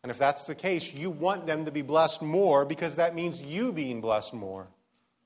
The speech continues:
And that's why the people pray down blessings on this king, because they are so identified with the king that they benefit.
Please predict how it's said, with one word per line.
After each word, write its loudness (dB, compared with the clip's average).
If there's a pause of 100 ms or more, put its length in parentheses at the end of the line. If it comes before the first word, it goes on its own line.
(680)
And -4
that's 2
why 6
the -4
people -8
pray -6
down -4
blessings -6
on -10
this -10
king, -18 (720)
because -12
they 0
are 0
so -4
identified -2
with -16
the -14
king -16
that -14
they -6
benefit. -10